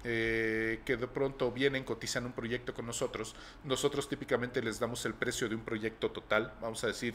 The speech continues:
cincuenta o cien mil pesos por un proyecto, eh, total, que incluye ya absolutamente todo, ¿no? Equipos, accesorios, mano de obra, cableado, bases de montaje, racks de amplificación,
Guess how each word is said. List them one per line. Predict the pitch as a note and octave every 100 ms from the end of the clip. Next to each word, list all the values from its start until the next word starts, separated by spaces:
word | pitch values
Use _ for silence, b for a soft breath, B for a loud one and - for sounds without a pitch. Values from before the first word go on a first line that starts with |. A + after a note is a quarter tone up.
| -
cincuenta | - A#2+ B2 B2+ A2+
o |
cien | G#2+ A2+
mil | A2
pesos | A2+ A2+ - -
por | G#2+
un | G#2+
proyecto, | A2 A2 G#2+ - A#2 F2+ B B B
eh, | G#2+ G2+ G2 F#2+
total, | - - B2+ A#2 B B -
que | C#3
incluye | C3+ E3 E3 F3
ya | D#3
absolutamente | D#3 D#3 C#3+ C#3+ C#3 C#3 C3
todo, | - G2+ G2
¿no? | A2+ C3
Equipos, | A#2+ D3 - C#3+
accesorios, | A#2+ G#2 G#2+ - B2 A#2+ A2
mano | A2+ A2
de | G#2+
obra, | A#2+ A#2+ A2+ A2
cableado, | G#2 F#2+ A2+ A#2 A2+
bases | G#2+ A2 G#2
de | F#2+
montaje, | F#2+ - A2+ A#2 G#2+
racks | G#2+ G#2+
de | A#2
amplificación, | G2+ F#2+ G2+ F#2+ A#2+ A2+